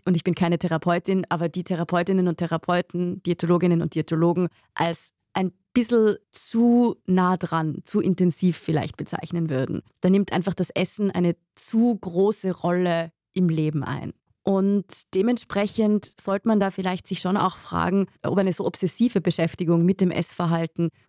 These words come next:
unbedingt erstrebenswert ist. Es muss nicht immer krankhaft sein, auf gar keinen Fall. Es sind alles immer individuelle Fälle. Aber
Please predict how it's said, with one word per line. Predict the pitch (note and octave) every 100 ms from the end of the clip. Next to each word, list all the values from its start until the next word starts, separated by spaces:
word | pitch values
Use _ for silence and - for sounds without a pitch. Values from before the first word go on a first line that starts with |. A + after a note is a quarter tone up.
| -
unbedingt | G#3+ G3 G3 F3
erstrebenswert | E3 - D#3+ D#3+ D#3 - F2+ -
ist. | D3+ - -
Es | A3
muss | A#3
nicht | A#3+ -
immer | G3+ F3
krankhaft | - B3 A#3 A3 -
sein, | G3+ G3 F#3+
auf | - -
gar | F3
keinen | F3+ E3+ E3
Fall. | F3+ F3+ C#4 - _
Es | -
sind | -
alles | - F3+
immer | F#3 F3+
individuelle | - G3 F#3 F3 F3 F3
Fälle. | F#3 F3 F3+ E3 _ - -
Aber | G3+ G3+